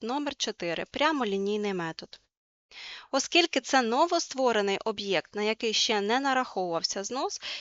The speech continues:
і залишкова вартість дорівнює первісній вартості, залишковий термін використання буде дорівнювати тій кількості місяців, які, яку ми вказали на попередній вкладці. Я проставляю сто двадцять.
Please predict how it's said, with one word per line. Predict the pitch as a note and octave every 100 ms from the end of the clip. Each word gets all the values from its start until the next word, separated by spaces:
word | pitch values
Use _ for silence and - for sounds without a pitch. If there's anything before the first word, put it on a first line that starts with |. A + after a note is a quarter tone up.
| -
і | C4 -
залишкова | G#3+ B3+ C4+ - - C4 A#3
вартість | G#3+ G3+ F3+ F3 F3
дорівнює | F#3 G#3+ G#3 F3+ F3 E3+
первісній | F3+ E3+ F#3 - C#4
вартості, | C#4+ C#4+ C#4+ D4+ - C4 - - -
залишковий | G#3 C4 C#4 - - A#3+ A#3
термін | - A3+ G#3+ G3+
використання | G3+ - G#3 - - C#4+ E4+ E4
буде | G3+ A#3 A#3 G#3+
дорівнювати | G#3 G#3 G#3+ F3+ F3+ E3+ - F3 - _ -
тій | B3 G#3
кількості | - A3 F#3 - - -
місяців, | B3+ G4 - E4+ C#4 C4+ - - -
які, | B3 B3 _ - - E4+ F#4 A3
яку | F4 -
ми | D#4
вказали | A3 - G#3 A3+ C4 B3
на | G3+ G#3+ C4
попередній | A3 F#3+ F#3+ G3 G3+ G3
вкладці. | - F3+ E3+ E3 - - _ _ - - _ _ _ _ -
Я | A#3 G3
проставляю | F#3+ - A3+ A3 D4 F#4 D#4+
сто | - A3+
двадцять. | E3+ E3+ D#3+ - -